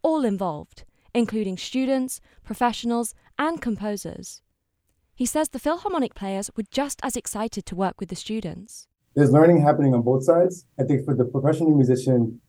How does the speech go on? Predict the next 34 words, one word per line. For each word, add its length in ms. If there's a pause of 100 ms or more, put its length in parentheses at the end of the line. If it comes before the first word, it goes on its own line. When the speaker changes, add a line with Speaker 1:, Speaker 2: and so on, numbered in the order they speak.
(220)
Speaker 2:
um, 280
an 120
opportunity 640
to 160
be 240
in 60
a 40
position 640
to, 320
to 220 (140)
really 280
understand, 340
like, 220
you 100
know, 160
who 420 (380)
are 140
the 100
emerging 520
young 500
artists, 680
um, 220
and 100
what 200
they, 160 (160)
what 220
they 280
desire 420
to 80
contribute 480
to 120
the 100
art 240
form. 360